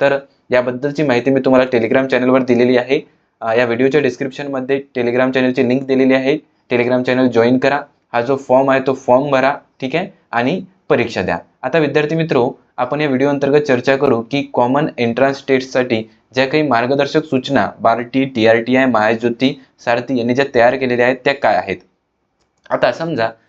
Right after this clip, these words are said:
तुम्ही जर यूपीएससी साठीची परीक्षा देत आहेत, म्हणजे तुम्हाला यूपीएससीचं मोफत प्रशिक्षण हवं आहे आणि त्यासाठी जर तुम्ही फॉर्म भरला आहे तर त्याचा सिलेबस काय असणार आहे,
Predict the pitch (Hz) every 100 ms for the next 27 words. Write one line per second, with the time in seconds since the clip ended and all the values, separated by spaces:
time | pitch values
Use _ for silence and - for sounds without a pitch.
0 | _ 143 139 151 123 120 117 156 151 156
1 | 147 - 135 139 151 151 120 117 101 95
2 | 92 87 - 113 123 127 127 135 - _
3 | 123 120 131 139 135 131 143 120 143 139
4 | 127 127 - 127 123 123 - 110 117 127
5 | 131 135 139 139 139 131 131 127 120 123
6 | 123 117 104 _ _ 135 131 123 139 123
7 | 123 131 143 - 131 127 131 127 123